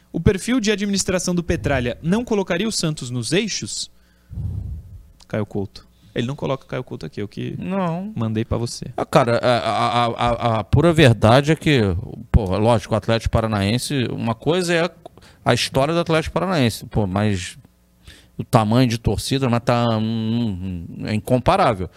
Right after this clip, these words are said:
Speaker 2: Mas realmente, se você for falar da parte administrativa, como o clube é pensado,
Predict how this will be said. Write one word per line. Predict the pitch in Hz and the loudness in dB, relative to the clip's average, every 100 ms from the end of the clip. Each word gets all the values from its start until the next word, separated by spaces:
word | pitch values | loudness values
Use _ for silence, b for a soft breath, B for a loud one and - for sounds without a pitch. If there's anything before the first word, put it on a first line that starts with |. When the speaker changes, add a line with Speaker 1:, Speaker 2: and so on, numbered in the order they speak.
| B B B B | B B B B
Speaker 2:
Mas | 107 110 - | 0 2 2
realmente, | 117 180 180 123 - | 2 2 2 0 -2
se | - | -4
você | 104 120 | 0 0
for | 139 | -2
falar | 127 123 | 0 0
da | 120 117 | 2 -2
parte | - 131 135 135 | 0 0 0 -2
administrativa, | 123 123 123 - 117 - 131 113 | -2 -2 -2 0 -2 0 -2 -2
como | - 123 165 139 | -2 -2 0 -2
o | |
clube | - 135 123 120 | 0 -2 2 0
é | 123 | 0
pensado, | 135 107 - - 117 165 117 | -2 -2 0 2 2 2 -2